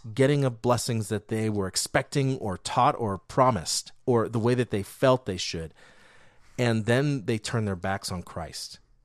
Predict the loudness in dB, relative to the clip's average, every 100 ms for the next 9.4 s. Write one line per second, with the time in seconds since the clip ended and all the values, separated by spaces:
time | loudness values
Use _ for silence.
0 | _ -20 -20 -20 -20 -20 -20 -2 2 2
1 | 2 0 0 4 6 6 2 -4 -6 -12
2 | -12 -14 -14 -12 -8 -6 -6 -8 -6 -4
3 | -4 -4 -2 -2 0 -2 -2 -2 -2 -4
4 | -6 -6 -6 -4 -4 -4 -6 -6 -8 -6
5 | -6 -4 -2 0 0 0 0 -4 -8 -14
6 | -14 -8 -6 -6 -10 -20 -20 -20 _ _
7 | _ 2 4 4 2 -2 -6 _ _ _
8 | _ _ _ _ _ -10 -6 0 2 2
9 | 2 -2 -2